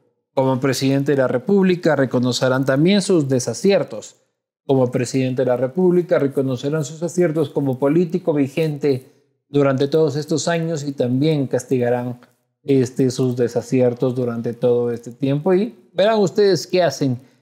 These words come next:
en la soledad y en la intimidad de esa urna. Ha sido la conversación que hemos tenido con, con Lucio Gutiérrez, candidato a la presidencia de la República por Sociedad Patriótica.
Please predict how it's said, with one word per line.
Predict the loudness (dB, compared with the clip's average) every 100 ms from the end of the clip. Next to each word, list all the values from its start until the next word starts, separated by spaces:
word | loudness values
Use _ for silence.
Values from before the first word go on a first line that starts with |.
| _
en | 0 2 4
la | 2
soledad | 2 2 2 2 2
y | 2 2
en | 0
la |
intimidad | -2 -4 -4 -4 0 2 2 -2 -18 _ _ _ _ _
de | 2 2
esa | 2 2 2
urna. | 0 -2 -6 -8 -12 _ _ _ -6
Ha | 2
sido | 4 4
la | 2
conversación | 0 0 0 -2 0 0 0
que | 0
hemos | -2 -4
tenido | -6 -4 -2 -2 0
con, | 0 -2 -6 _ _ _
con | -2 2
Lucio | 2 0 -2
Gutiérrez, | 0 -2 0 2 2 0 0
candidato | -2 0 0 0 0
a | -2
la |
presidencia | -4 -8 -6 -6 -4 -6
de | -6
la | -6
República | -6 0 2 0 0 -4
por | -2 -2 -4 -10 _ _ _ _ -2
Sociedad | 0 2 2 2 -2
Patriótica. | -2 0 0 -2 -2 -2 -2 -10